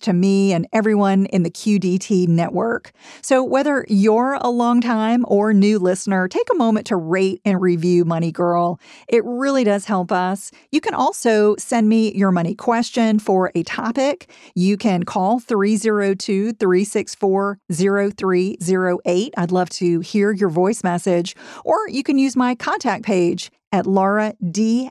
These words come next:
adams dot com. Having enough money to retire is obviously critical in order to continue enjoying a good lifestyle even after you stop working.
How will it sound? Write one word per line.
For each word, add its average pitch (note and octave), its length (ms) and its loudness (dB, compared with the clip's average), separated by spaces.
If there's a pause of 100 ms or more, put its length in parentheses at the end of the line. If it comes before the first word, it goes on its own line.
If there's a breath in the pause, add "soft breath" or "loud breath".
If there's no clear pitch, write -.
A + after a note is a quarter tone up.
(100)
adams F#3 520 -2
dot E3+ 320 -4
com. - 540 -4 (800)
Having G#4+ 480 -2
enough G3 540 4
money F#3 300 0
to F#3 120 -6
retire F3+ 960 0
is G#3 400 0
obviously G#3+ 840 2
critical - 640 -4 (280 soft breath)
in F#3+ 100 2
order F#3 300 2
to F3+ 120 -6
continue F#3+ 520 0
enjoying F3 580 0
a G3+ 80 0
good C4 400 -2
lifestyle G3 840 -2
even C#4+ 260 0
after A#3+ 300 0
you G#3 140 2
stop F3+ 360 -4
working. F3 540 -2